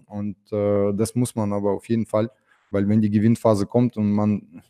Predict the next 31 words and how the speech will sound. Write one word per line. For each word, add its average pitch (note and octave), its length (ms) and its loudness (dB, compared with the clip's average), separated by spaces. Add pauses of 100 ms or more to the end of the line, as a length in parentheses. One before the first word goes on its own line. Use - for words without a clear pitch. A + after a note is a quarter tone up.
(100)
meistens A#2+ 640 0
ist B2+ 140 -8
ja B2+ 100 4
so, A#2+ 220 2
wenn A#2 140 2
man A#2 160 -2
jetzt A2+ 260 -2
wirklich A2+ 320 -2
ein G#2+ 260 -4
Handtuch A#2+ 400 -4
ge-, G#2 240 -6 (360)
geworfen A2 560 0
hat, A2+ 180 -2 (420)
dann A2 160 -2
genau A2 440 2
ab - 280 -10
dem G#2 120 -2
nächsten G#2+ 360 -4
Trade G#2+ 220 -4
beginnt G2 400 -4
die, F#2 200 0
äh, F#2 240 -10
Gewinnphase. F#2 680 -8 (1600)
So, A2 340 4
wenig E3+ 320 6
kritisieren, D#3 580 2
mehr C#3 160 0
üben C#3 320 -2
und A#2+ 60 -2
testen. D#3 320 -4
Also C3 260 -2